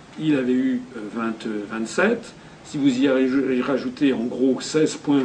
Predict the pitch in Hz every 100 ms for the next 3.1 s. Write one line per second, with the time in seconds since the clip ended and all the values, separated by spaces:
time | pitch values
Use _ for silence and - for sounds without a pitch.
0 | 107 110 120 120 101 - 107 107 101 98
1 | - 156 185 190 - - - - - -
2 | - 107 131 180 139 135 127 127 123 104
3 | 95